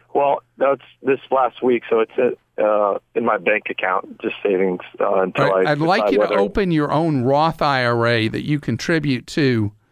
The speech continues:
Speaker 2: each pay period or once a month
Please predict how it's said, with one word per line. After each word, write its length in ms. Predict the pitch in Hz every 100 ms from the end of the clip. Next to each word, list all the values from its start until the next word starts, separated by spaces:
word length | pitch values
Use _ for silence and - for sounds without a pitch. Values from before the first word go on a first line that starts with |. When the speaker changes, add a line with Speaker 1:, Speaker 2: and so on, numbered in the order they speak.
| _ _ _ _ 165
Speaker 2:
each 340 | 185 175 -
pay 220 | 175 165
period 500 | 151 170 147 143 135
or 140 | 123 110
once 360 | 127 123 -
a 40 | 117
month 500 | 113 110 - -